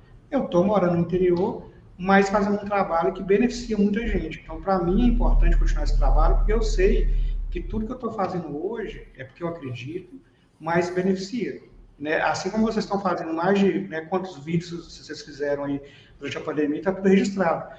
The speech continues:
Se alguém quiser saber alguma coisa de iluminação, a partir de hoje, é só entrar no canal da Ideia à Luz e tá lá.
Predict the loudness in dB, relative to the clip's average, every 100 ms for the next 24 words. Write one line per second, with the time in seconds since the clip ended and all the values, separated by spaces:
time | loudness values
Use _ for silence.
0 | -20 _ -2 2 4 4 4 2 2 2
1 | 2 2 4 4 2 0 0 0 -2 -4
2 | -8 -4 -2 -2 -6 -12 -20 -16 -10 -4
3 | -4 -4 -6 -2 0 0 -4 -6 -8 -4
4 | -2 0 0 2 2 2 2 0 0 -2
5 | -2 -4 -8 -12 -12 -8 -6 -6 -10